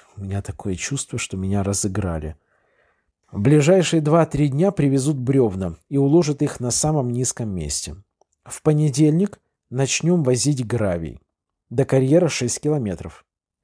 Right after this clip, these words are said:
Поедут все свободные грузовики и колесные трактора. У тебя других обязанностей не будет. Будешь возить гравий.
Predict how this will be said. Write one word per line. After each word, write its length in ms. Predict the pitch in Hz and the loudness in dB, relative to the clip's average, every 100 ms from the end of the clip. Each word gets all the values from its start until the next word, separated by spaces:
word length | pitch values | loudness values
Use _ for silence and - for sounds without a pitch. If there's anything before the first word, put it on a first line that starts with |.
| _ | _
Поедут 400 | - 156 202 180 | 2 6 6 4
все 240 | - - 196 | 2 2 2
свободные 540 | - 156 151 139 151 | 2 2 2 2 2
грузовики 560 | 139 139 131 131 - 180 | 2 2 2 0 0 0
и 40 | |
колесные 520 | 175 127 139 - 131 | 2 2 2 0 -4
трактора. 580 | 120 117 - 104 90 90 - - | -4 -6 -4 -4 -4 -6 -12 -8
У 80 | |
тебя 280 | 135 147 185 | -2 4 6
других 380 | 160 139 151 151 | 4 2 0 0
обязанностей 640 | 139 151 139 139 - 143 | 2 2 2 0 -2 -2
не 120 | 139 | -2
будет. 400 | 127 104 92 90 _ _ - | -2 -4 -6 -8 _ _ -10
Будешь 440 | 110 165 170 - | 0 2 2 0
возить 420 | 120 113 135 127 | 0 0 0 -2
гравий. 520 | 113 101 90 85 78 | -2 -2 -2 -6 -10